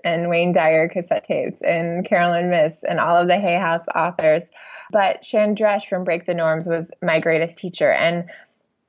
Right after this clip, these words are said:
I always say, if you can find one mentor that believes in you unconditionally, where it doesn't matter what mistakes you make,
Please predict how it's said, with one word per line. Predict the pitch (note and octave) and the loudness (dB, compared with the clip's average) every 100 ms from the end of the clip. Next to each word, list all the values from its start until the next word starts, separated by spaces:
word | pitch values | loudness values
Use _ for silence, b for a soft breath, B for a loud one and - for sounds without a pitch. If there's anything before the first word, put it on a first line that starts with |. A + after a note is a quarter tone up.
| _ | _
I | F#3 G3 | 2 4
always | G#3+ A#3+ | 4 2
say, | A#3+ | 2
if | G3+ G3+ | 0 0
you | |
can | G3+ B3+ | -6 -4
find | A#3+ A3 F#3 | 0 0 0
one | E3+ F3+ | -2 0
mentor | D#3 D#3+ F3 D#3+ | -2 0 0 2
that | - - | 0 0
believes | E3+ E3+ E3+ F3 | 0 0 0 -2
in | E3 | -2
you | D#3+ - | -2 -2
unconditionally, | E3 E3 F#3+ D#3+ D3+ D#3 F3+ F#3+ G3 G#3 G#3+ | -2 -2 -6 -4 -4 -2 0 2 2 4 2
where | F#3 E3 D#3 - | 2 4 2 0
it | F3+ - | -6 -4
doesn't | F3+ F#3 G3 - | -4 -2 -2 0
matter | F3+ E3 E3 | 0 2 0
what | D#3+ E3 E3+ - | -2 0 0 0
mistakes | F3+ - F3 - - | -4 -4 -8 -8 -10
you | F3 | -4
make, | E3 D#3+ E3 D#3+ | -2 0 -2 -4